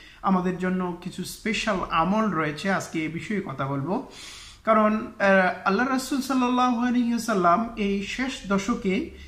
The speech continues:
কি কি কাজ করতেন, আমরা এ বিষয়ে জানার চেষ্টা করব ইনশাআল্লাহ। তো আল্লাহ রাসূল সাল্লাল্লাহু আলাইহি ওয়াসাল্লাম যে সহিহ বর্ণনা রয়েছে যে, যে "মান কামা লাইলাতুল কদরি ঈমানান ওয়া ইহতিসাবান গুফিরা লাহু মা তাকাদ্দামা মিন যামবি ওয়া তাআখার।"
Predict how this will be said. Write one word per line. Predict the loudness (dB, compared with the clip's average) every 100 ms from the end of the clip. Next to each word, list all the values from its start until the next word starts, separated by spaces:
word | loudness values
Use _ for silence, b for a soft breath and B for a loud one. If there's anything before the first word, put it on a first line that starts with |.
| -8
কি | -4 -2
কি | -2
কাজ | 0 0 0
করতেন, | -4 -4 -2 -2 0
আমরা | 0 0 0
এ | 0
বিষয়ে | -2 -2 -4
জানার | -2 -2 -2
চেষ্টা | -4 -6 -6
করব | -6 -4 -4
ইনশাআল্লাহ। | -4 -2 0 2 0 -2 B B B B
তো | 0 2 0 -4 -6
আল্লাহ | -2 0
রাসূল | 0 -2 -4
সাল্লাল্লাহু | 0 2 2 2
আলাইহি | 2
ওয়াসাল্লাম | 2 2 -2 -4 -4
যে | -2
সহিহ | -2 -2 0 0
বর্ণনা | 0 0 2 2 2
রয়েছে | 0 -2 -2 -2
যে, | -2
যে | 2
"মান | 2 2 0 -2
কামা | 2 2 4 2
লাইলাতুল | 0 -2 -4 -6 -4
কদরি | -2 -2 -2 -2 -2 -4 B B
ঈমানান | 4 4 4 2 0
ওয়া | 0 0
ইহতিসাবান | 0 -2 -2 0 0 0 -2
গুফিরা | -2 -2 0
লাহু | 0 2
মা | 0 -2
তাকাদ্দামা | -2 -4 -4 -4 -2 -2
মিন | -4 -4
যামবি | -2 -2 -2
ওয়া | -2 -4
তাআখার।" | -2 -2 -2 -4